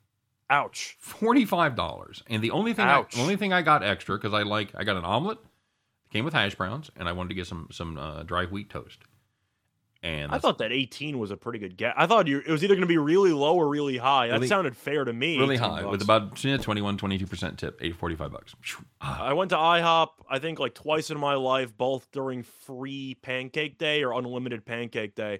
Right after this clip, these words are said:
Speaker 2: Yeah.
Speaker 1: So I actually ditched the first half of a school day to go with, like, eight friends.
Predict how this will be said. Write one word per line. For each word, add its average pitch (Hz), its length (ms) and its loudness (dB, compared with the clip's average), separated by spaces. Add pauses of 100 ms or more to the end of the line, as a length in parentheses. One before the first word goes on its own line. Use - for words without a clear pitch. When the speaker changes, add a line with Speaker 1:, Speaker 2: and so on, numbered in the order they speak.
Speaker 2:
Yeah. 82 200 -4
Speaker 1:
So 147 140 -2
I 170 80 4
actually 170 240 -2
ditched 139 440 -4
the 127 100 -6
first 135 340 -6
half 127 300 0
of 120 80 -12
a 107 60 -10
school 117 340 -10
day 101 260 -8 (320)
to 131 80 -8
go 127 140 2
with, 123 120 0
like, 123 200 -6
eight 143 240 -12
friends. 120 580 -6